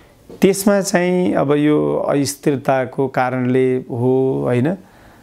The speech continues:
हामी जहिले पनि अस्थिरताको चपेटामा रह्यौँ। अब हिजो विगतमा चाहिँ राजनीतिक अस्थिरता थियो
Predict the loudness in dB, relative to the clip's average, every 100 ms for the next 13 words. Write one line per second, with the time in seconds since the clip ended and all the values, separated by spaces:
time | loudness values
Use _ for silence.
0 | -2 2 4 4 4 4 2 2 0 0
1 | -2 0 0 0 0 -2 0 -2 0 0
2 | -2 -2 -2 -4 -10 _ _ -20 -20 -20
3 | -20 -20 -20 -2 2 2 4 2 4 4
4 | 4 2 4 2 2 0 2 0 2 0
5 | 0 -2 -2 0 -2 0 -2 0 -2 -2
6 | -4 -4